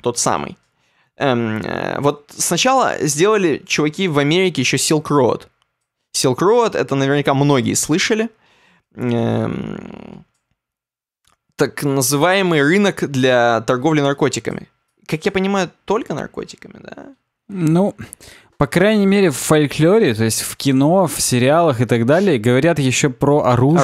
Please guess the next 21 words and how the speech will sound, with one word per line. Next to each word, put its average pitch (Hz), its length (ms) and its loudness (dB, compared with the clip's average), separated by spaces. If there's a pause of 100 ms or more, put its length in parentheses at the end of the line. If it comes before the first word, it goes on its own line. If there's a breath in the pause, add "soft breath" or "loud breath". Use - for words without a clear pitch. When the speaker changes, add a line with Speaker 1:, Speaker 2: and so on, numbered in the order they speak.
(140)
Speaker 1:
Оружие? 143 380 2
Ну, 156 100 2
видимо, 226 240 4
Speaker 2:
Даже, 208 160 4
Speaker 1:
там 196 80 4
все. 160 220 2
Speaker 2:
даже 170 360 4
про 151 240 2
работорговлю. 143 800 2
Speaker 1:
Видимо, 247 260 0
там 208 160 -2
все. - 340 -2
Короче, 180 320 2
все - 200 0
незаконное, 190 600 2
че, - 220 0
чем 147 180 0
можно 143 220 2
торговать, 135 400 0
там 135 160 0
есть. - 360 -4